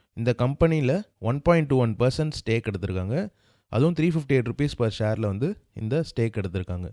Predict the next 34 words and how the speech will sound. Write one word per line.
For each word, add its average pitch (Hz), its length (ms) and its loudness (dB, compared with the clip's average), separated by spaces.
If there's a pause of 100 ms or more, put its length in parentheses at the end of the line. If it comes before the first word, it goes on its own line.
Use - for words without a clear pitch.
இவங்களோட 123 320 2
மொத்த 156 320 2
இன்வெஸ்ட்மெண்ட் 131 400 0
வந்து 156 180 -2
செவன்ட்டி 113 320 2
ஒன் 98 140 -4
க்ரோர்ஸ். 92 240 -4 (500)
சி 147 160 2
எம் 170 100 4
எஸ் 143 140 0
இன்ஃபோ 127 260 -2
சிஸ்டம்ஸோட 117 500 -4 (680)
மார்க்கெட் 147 400 2
கேப்பே 123 320 4
வந்து 120 180 0 (180)
சிக்ஸ் - 200 -8
தௌசண்ட் 120 260 2
க்ரோர்ஸ்னு 107 280 0
நம்ம 101 200 0
பார்த்துருந்தோம். 90 420 -4 (360)
So, 160 60 -2 (100)
கிட்டத்தட்ட 139 340 2
ஒன் 131 160 0
பாயிண்ட் 135 200 2
டூ 120 100 2
ஒன் 104 140 -2
பர்சன்ட் 123 320 -2
வந்து 123 180 -2
இப்போ 147 140 -4 (180)
பராக் 135 300 2
பாரிக் 104 280 0
வந்து 107 200 -4
ஓன் 101 180 -4
பண்றாங்க. 87 280 -6